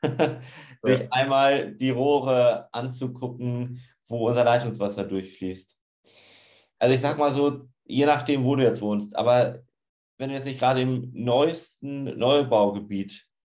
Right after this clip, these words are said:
Speaker 1: wohnst, und dann muss
Speaker 2: Ja.
Speaker 1: das Wasser auch irgendwie zu dir gekommen sein.
Speaker 2: Ja.
Speaker 1: Also das heißt, auch durch ein altes, äh, Rohrsystem in irgendeiner Form normalerweise. Gibt
Speaker 2: Mhm.
Speaker 1: immer mal Ausnahmen, aber grundsätzlich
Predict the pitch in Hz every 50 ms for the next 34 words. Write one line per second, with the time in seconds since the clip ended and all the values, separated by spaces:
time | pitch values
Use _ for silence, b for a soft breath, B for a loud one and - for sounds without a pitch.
0 | _ _ _ - 95 101 107 107 98 95 95 - - _ - _ _ _ _ _
1 | - - 107 113 117 123 123 127 135 123 127 127 123 - 110 123 131 - 80 113
2 | 113 107 110 107 - - - 117 104 104 104 101 101 104 104 104 - 120 120 110
3 | 107 104 101 101 104 101 104 110 120 131 - b b b b b b b _ -
4 | 101 101 101 107 110 107 110 113 - 110 - - 113 110 110 110 113 113 113 -
5 | _ _ _ _ _ _ _ _ - - - 131 123 113 - - - - - 117
6 | 117 113 113 101 98 - - - - - - - 98 98 98 98 95 95 95 -
7 | _ _ _ _ _ _ _ _ _ - 98 95 104 107 104 104 104 101 101 -
8 | - 110 107 107 110 107 85 78 104 104 104 101 101 104 104 104 104 - 107 107
9 | 104 104 104 104 107 107 107 110 107 107 110 110 117 117 127 131 127 127 B B
10 | B B B B - 127 117 107 110 123 123 120 117 104 117 123 123 - - 104
11 | 101 110 117 - - 113 113 113 110 - - 120 123 127 123 120 110 - - 120
12 | 123 123 - - -